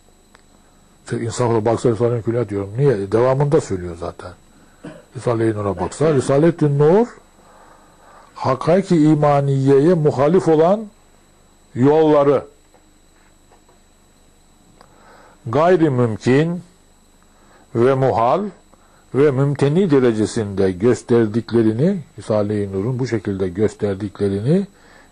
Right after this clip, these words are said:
görecekler. Bilhassa yirmi üçüncü lema da sabr-ı taksim manasındaki o mantık,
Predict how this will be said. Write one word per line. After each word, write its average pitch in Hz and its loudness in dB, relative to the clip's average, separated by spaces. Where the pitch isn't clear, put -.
görecekler. 110 -2
Bilhassa 113 -4
yirmi 113 -4
üçüncü 107 -6
lema 110 -2
da 151 -4
sabr-ı 113 -4
taksim 110 -8
manasındaki 98 -12
o 107 -10
mantık, 117 -4